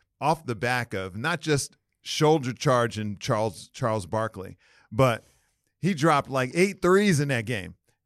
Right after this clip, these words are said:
You know, like, so he got on the map in one game, basically, and backed it up, you know, as he went to make the Timber-, Minnesota Timberwolves. So massive, uh, Shane Heal fan. Brett Maher,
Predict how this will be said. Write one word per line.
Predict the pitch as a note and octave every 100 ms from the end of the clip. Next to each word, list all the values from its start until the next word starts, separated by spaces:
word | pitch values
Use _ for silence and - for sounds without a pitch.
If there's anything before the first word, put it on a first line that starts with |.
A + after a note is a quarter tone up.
| _
You | - C3
know, | A#2+ B2+
like, | A2+ G#2+
so | C3 A2+ A2+
he | A#2+ D3
got | C#3 A#2+
on | A#2
the | A2
map | A#2+ A2 G#2+ _ _
in | C#3 C3
one | C3 C3+
game, | A#2+ A2+ G2+ G2
basically, | F#2+ F#2+ F#2 G2 G2
and | F#2+
backed | G2+ G2+ G2
it | G2
up, | G2 _ -
you | G2
know, | F#2+
as | F#2+ F#2
he | G2
went | G2+ G2
to | F#2+ F#2+ -
make | G#2 G2+
the | G2
Timber-, | - F2+ F#2 - - C#3
Minnesota | A2 G#2 - F#2
Timberwolves. | F2 F#2+ E2+ E2+ E2+ -
So | G2 F2+
massive, | F#2+ A2 G#2 G2+ G2 - _ - _ -
uh, | G2 F#2
Shane | F#2 G2+ G2+
Heal | G2 F2
fan. | - E2+ F2 -
Brett | B2 C3+
Maher, | A#2+ A#2 A#2 A#2+